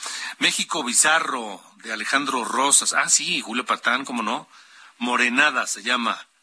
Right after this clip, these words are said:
Historias de cómo dinamitar un país. Es el libro que recomienda, eh, esta noche Antonio Gándara, desde Guadalajara, que siempre escucha de norte a sur. Gracias.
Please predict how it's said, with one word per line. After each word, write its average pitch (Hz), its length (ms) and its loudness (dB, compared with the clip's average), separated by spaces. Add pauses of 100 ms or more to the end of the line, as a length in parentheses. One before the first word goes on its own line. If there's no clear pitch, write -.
(440)
Historias 147 480 0
de 113 100 -4
cómo 135 220 0
dinamitar 107 480 -2
un 123 100 0
país. - 680 2
Es - 160 0
el 101 40 -6
libro 101 220 -8
que 101 100 -4
recomienda, 101 580 -2 (440)
eh, 98 420 2 (800)
esta - 240 0
noche 113 420 0 (1040)
Antonio 117 380 0
Gándara, 117 440 0
desde 120 260 -4
Guadalajara, 98 480 -2
que - 100 -10
siempre 110 320 -4
escucha 98 500 -4 (440)
de 104 160 -6
norte 104 320 -2
a - 20 0
sur. 101 240 2
Gracias. 113 640 0